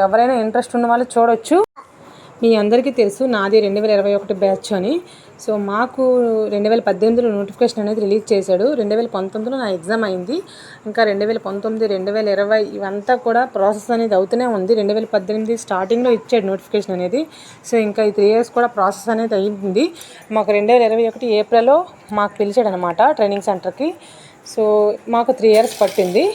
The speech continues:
మా తర్వాత బ్యాచ్ ఉందా, రెండు వేల ఇరవై ఒకటి తర్వాత రెండు వేల ఇరవై రెండు, రెండు వేల ఇరవై మూడు బ్యాచ్ కూడా వచ్చేసింది. వాళ్ళందరూ ట్రైనింగ్ అయిపోయి హ్యాపీగా ఇప్పుడు ఉద్యోగాలు కూడా చేసుకుంటున్నారు. మీకు కూడా ఇప్పుడు మీ బ్యాచ్ కూడా రెండు వేల ఇరవై నాలుగు. So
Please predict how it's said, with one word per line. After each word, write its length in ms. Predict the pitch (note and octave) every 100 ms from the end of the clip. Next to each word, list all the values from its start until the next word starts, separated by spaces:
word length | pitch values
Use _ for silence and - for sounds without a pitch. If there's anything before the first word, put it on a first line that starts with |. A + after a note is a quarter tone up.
| - - - - - - A#3+
మా 120 | B3 B3+
తర్వాత 240 | B3 A#3+ A3
బ్యాచ్ 200 | G#3+ -
ఉందా, 180 | F3+ G#3 F4+ - - - - G#3
రెండు 180 | G#3 A3
వేల 120 | A3+ A3 A3 G#3+
ఇరవై 180 | G#3 G#3+ G#3+
ఒకటి 160 | G#3 G#3
తర్వాత 260 | F#3+ F#3+ G#3+
రెండు 160 | G3 G#3
వేల 100 | G#3
ఇరవై 200 | G3+ G#3+
రెండు, 160 | A#3 C4
రెండు 140 | G#3 G#3
వేల 100 | A3
ఇరవై 160 | G#3
మూడు 200 | A3+ A3+ A3
బ్యాచ్ 180 | A3 -
కూడా 120 | B3 A#3
వచ్చేసింది. 440 | A#3+ A#3+ C#4+ C4+ - - - - A3
వాళ్ళందరూ 400 | G#3+ G#3 A3 A#3+
ట్రైనింగ్ 400 | G#3 F#3+ G#3+ A3
అయిపోయి 240 | A3 A3 G#3+
హ్యాపీగా 340 | F#3+ - A3+
ఇప్పుడు 140 | G3+ G3+
ఉద్యోగాలు 340 | F3+ G#3+ G#3+ A3
కూడా 120 | A3
చేసుకుంటున్నారు. 560 | G3+ G3+ A3 F#3 F3+ G#3+ B3
మీకు 220 | A#3+ B3 A#3+
కూడా 120 | B3+
ఇప్పుడు 160 | B3 G3
మీ 80 | A3
బ్యాచ్ 280 | A3+ A3+ A3+ -
కూడా 120 | A#3+ G#3+
రెండు 140 | G3+
వేల 100 | A3
ఇరవై 200 | G3 G#3+
నాలుగు. 440 | G#3 G3 F#3 D#4 F#4+ - - -
So 140 | A3+